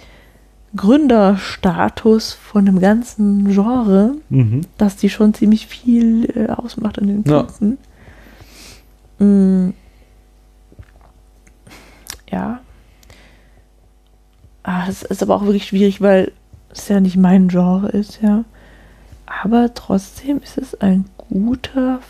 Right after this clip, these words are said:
Speaker 1: Film. Hm. Das ist wirklich schwierig. Trotzdem, nee, der kriegt trot-, sehr sch-, er kriegt trotzdem nur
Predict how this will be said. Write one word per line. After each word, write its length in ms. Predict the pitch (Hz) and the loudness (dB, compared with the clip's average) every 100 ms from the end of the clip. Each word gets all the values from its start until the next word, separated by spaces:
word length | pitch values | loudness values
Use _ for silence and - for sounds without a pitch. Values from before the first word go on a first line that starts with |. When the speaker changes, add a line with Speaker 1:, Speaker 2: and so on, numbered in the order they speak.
| - | -14
Speaker 1:
Film. 720 | - 202 196 196 190 185 214 _ _ _ _ _ _ _ _ _ _ - | 0 4 6 6 4 0 -4 _ _ _ _ _ _ _ _ _ _ -6
Hm. 480 | 214 214 202 190 185 - _ _ _ _ - _ _ _ _ _ - - | 4 6 8 6 4 -4 _ _ _ _ -20 _ _ _ _ _ -20 -20
Das 100 | - | -20
ist 280 | - - - - | -20 -20 -20 -20
wirklich 340 | - 220 - - | -10 -10 -10 -10
schwierig. 540 | 233 226 220 214 - - - _ _ _ _ _ _ - - _ _ _ _ _ _ _ _ _ _ _ - - - - - _ _ _ _ _ _ _ _ - - - - - | -4 -4 -2 -6 -12 -20 -20 _ _ _ _ _ _ -20 -20 _ _ _ _ _ _ _ _ _ _ _ -20 -20 -20 -20 -20 _ _ _ _ _ _ _ _ -20 -20 -20 -20 -6
Trotzdem, 760 | 185 190 - - 196 185 196 - - | -2 -2 -4 -2 0 0 -2 -8 -4
nee, 340 | 202 190 196 - - | 2 4 4 0 -8
der 60 | 220 | -16
kriegt 280 | - 196 - | -8 -8 -6
trot-, 220 | - 208 - | -4 -4 -6
sehr 360 | - 208 208 214 | -6 -2 0 -2
sch-, 220 | 220 - - _ - - - - - - _ _ - - - - | -6 -14 -20 _ -20 -20 -20 -20 -20 -20 _ _ -20 -20 -20 -20
er 60 | - | -12
kriegt 220 | - 208 | -6 -4
trotzdem 640 | - - - - 214 208 208 | -4 -6 -8 0 4 6 6
nur 460 | 202 202 202 202 | 6 6 4 2